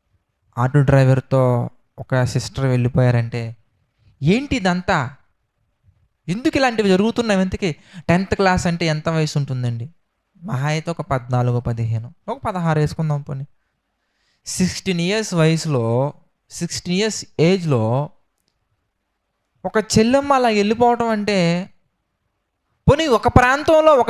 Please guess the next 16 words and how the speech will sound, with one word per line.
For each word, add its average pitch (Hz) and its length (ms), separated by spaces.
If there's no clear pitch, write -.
చెల్లి 277 180
మాత్రం 294 340
అనుకుంటే 269 320
కాదండి. 233 720
ఒక 139 100
రెండు 160 220
మూడు 165 180
సంవత్సరాలు 160 420
అటు 240 160
ఇటు 240 160
తేడా 214 320
అంతే. 196 420
ఇంటర్లో 147 340
వెళ్ళిపోయే 175 420
వాళ్ళు 180 240
ఉన్నారు, 180 720